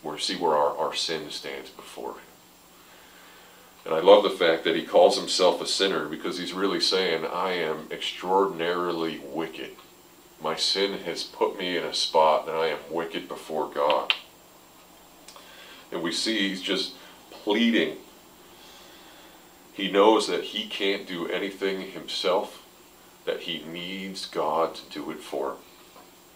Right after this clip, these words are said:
He needs forgiveness that only God can offer. He needs to, he needs that freedom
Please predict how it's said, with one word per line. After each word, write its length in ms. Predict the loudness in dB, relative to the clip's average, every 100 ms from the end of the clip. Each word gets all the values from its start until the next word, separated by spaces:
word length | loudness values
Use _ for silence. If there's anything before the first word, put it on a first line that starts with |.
| -20 -20 -14
He 180 | -10
needs 300 | -4 -2 -2
forgiveness 680 | -2 -2 0 0 0 -4 -4
that 140 | -2 2
only 320 | 2 2 2
God 380 | 2 4 4 2
can 160 | -6
offer. 480 | 0 4 4 4 -6
He 220 | -6 -10 -10
needs 360 | -10 -6 -6
to, 100 | -8 -12 -14
he 160 | -10
needs 220 | -8 -8 -4
that 180 | -4
freedom 520 | -4 -6 -4 -2 -4